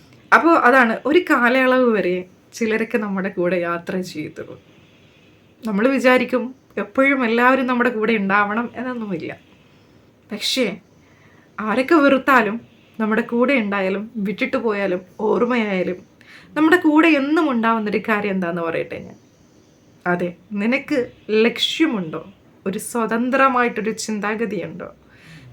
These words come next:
വിജയത്തിലെത്തണം എന്നുള്ളൊരു ബോധമുണ്ടോ? ആ ഒരു ലക്ഷ്യമുണ്ടല്ലോ എന്ന് വെച്ച് കഴിഞ്ഞാൽ നിനക്ക് ഫോക്കസ് ചെയ്യാൻ വേണ്ടിയിട്ടൊരു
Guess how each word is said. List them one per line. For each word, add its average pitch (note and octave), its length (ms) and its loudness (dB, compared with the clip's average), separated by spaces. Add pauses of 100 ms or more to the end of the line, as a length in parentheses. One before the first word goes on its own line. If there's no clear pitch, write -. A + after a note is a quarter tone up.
(140)
വിജയത്തിലെത്തണം B3 1160 0
എന്നുള്ളൊരു G3 340 -4 (100)
ബോധമുണ്ടോ? F3 580 -4 (680)
ആ - 20 2 (120)
ഒരു B3+ 200 2
ലക്ഷ്യമുണ്ടല്ലോ F3 720 -4 (600)
എന്ന് D4 180 -2
വെച്ച് E4 200 0
കഴിഞ്ഞാൽ F4 340 2
നിനക്ക് C#4 300 0 (280)
ഫോക്കസ് B3+ 460 2
ചെയ്യാൻ D4+ 240 4
വേണ്ടിയിട്ടൊരു A#3+ 500 -2